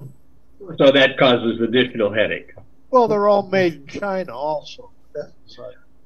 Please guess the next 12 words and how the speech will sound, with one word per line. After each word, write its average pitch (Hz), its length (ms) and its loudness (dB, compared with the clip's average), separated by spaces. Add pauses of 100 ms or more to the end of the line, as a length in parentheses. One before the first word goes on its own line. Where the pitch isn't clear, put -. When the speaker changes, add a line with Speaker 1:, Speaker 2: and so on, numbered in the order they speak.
(100)
Speaker 1:
Uh, 160 260 4
the 160 240 6
ac-, 262 240 0
back 269 260 0
then, 285 280 6
the, 190 260 6
uh, 160 40 6
access 175 440 2 (100)
points 160 320 2
weren't. 160 340 2 (520)
Uh, 127 340 2
access 196 320 -2